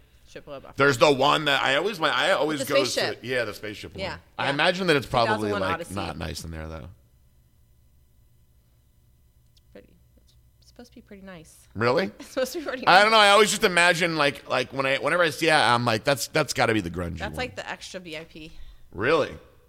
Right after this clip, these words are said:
Speaker 1: Yeah.
Speaker 2: Oh, I guess I was wrong all this time.
Speaker 1: Yeah.
Speaker 2: I have to check the Space Odyssey
Speaker 1: And we
Speaker 2: out.
Speaker 1: have a, we have a Dollhouse too. That's on another street behind, and then we have the Penthouse too,
Speaker 2: Yeah.
Speaker 1: which is a, they're next to each other. There's Penthouse and then Dollhouse.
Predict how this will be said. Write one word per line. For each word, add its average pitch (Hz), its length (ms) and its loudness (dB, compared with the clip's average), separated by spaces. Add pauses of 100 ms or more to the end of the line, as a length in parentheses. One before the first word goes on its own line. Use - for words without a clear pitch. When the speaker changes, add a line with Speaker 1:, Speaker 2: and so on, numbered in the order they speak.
(120)
Speaker 1:
Yeah. 277 120 -20 (380)
Speaker 2:
Oh, 92 400 -12
I 90 100 -14
guess 98 200 -10
I 98 60 -6
was 85 140 -10
wrong 104 220 -8
all 82 120 -10
this 87 120 -12
time. 85 300 -12 (160)
Speaker 1:
Yeah. 175 100 -14
Speaker 2:
I - 40 -6
have 101 160 0
to 92 80 -8
check 92 180 -4
the 92 80 -12
Space 92 240 -8
Odyssey 85 300 -8
Speaker 1:
And - 80 -8
we - 40 -6
Speaker 2:
out. 226 160 -4
Speaker 1:
have 202 120 -6
a, - 20 -10
we 196 120 -12
have 196 100 -12
a 196 60 -10
Dollhouse 175 520 -10
too. 185 180 -14
That's 165 320 -16 (120)
on 156 240 -12
another 147 280 -14
street - 360 -20
behind, 151 500 -18 (220)
and 165 100 -16
then 160 120 -16
we 165 80 -18
have 151 260 -16
the - 240 -20 (100)
Penthouse - 420 -20
too, - 120 -20
Speaker 2:
Yeah. 85 80 -12 (240)
Speaker 1:
which - 160 -20
is 156 100 -20
a, 127 60 -20 (140)
they're 170 180 -12
next 160 220 -18
to - 60 -18
each 117 120 -20
other. - 80 -20
There's 151 180 -20
Penthouse 165 420 -20
and 160 80 -20
then 156 100 -20
Dollhouse. - 560 -20